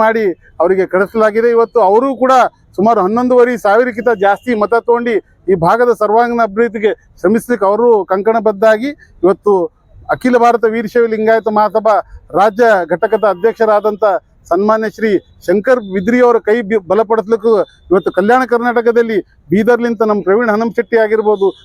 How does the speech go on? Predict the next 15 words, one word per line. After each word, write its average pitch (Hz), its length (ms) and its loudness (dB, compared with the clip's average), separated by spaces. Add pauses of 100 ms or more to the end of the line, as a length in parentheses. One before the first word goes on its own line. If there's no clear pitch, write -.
ನಮ್ಮ 175 200 -2
ಕಲಬುರಗಿ 226 340 -2
ಜಿಲ್ಲೆಯಿಂದ 233 320 -2
ನಮ್ಮ 208 120 -4 (100)
ಮೂರು 226 220 2 (380)
ಮತ್ತು 190 220 -2 (160)
ನಮ್ಮ 185 280 -2
ಮಹಿಳಾ, 214 260 2 (600)
ಆ, - 20 2 (400)
ಏನು 196 160 0 (380)
ಅಭ್ಯರ್ಥಿಗಳಾಗಿ 220 680 0 (340)
ಅವರು 208 160 0 (140)
ಅವಿರೋಧ 226 340 0 (240)
ಆಯ್ಕೆಯಾಗಿದ್ದಾರೆ. 214 640 0 (180)
ಜಿಲ್ಲೆಯಲ್ಲಿಂದ 208 460 -2